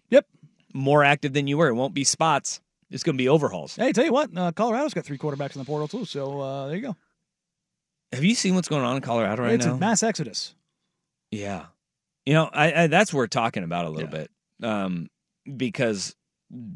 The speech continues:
Speaker 2: Dion came in guns a-blazing.
Speaker 1: And he may have stepped in it with some, uh, late season mismanagement as far as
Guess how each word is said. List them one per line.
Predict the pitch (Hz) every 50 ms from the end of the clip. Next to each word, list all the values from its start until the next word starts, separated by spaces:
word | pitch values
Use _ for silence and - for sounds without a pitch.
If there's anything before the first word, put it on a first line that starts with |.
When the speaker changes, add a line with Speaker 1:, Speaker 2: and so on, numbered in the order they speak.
| 101 - 123
Speaker 2:
Dion | 123 170 202 247 208 160 139 131 127 123 123 117 117 117 - _ -
came | - - 147 151 151 147 143
in | 131 127 123 120 113 110 101
guns | 92 127 131 127 107
a-blazing. | 117 87 107 113 120 127 123 139 151 156 160 151
Speaker 1:
And | 156 151 147
he | 147
may | 143 160 185 202
have | 185 160
stepped | - - 180 170 147 -
in | 143 123
it | 120 120
with | 120 131 117 -
some, | - - - 127 120 117 117
uh, | 117 113 113 110 113
late | 131 151 160 175 - -
season | 151 156 143 139 139 135
mismanagement | 131 123 - - 131 131 123 110 95 107 117 110 104
as | 117 113 110 104 -
far | - - 139 120 120
as | 117 101 -